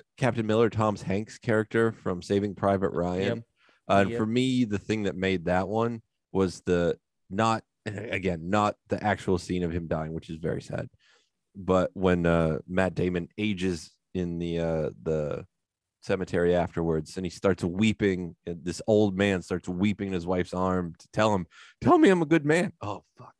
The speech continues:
Speaker 1: All right. "Tell me I'm a good man." <laughs> And, like, it's so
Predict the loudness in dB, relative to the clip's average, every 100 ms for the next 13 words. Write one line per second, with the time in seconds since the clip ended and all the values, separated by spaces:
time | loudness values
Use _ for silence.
0 | -20 -20 -20 _ -20 -20 _ 2 4 6
1 | 4 4 4 4 4 2 0 -2 -6 -10
2 | -4 -4 -2 2 2 2 0 0 0 4
3 | 6 6 4 0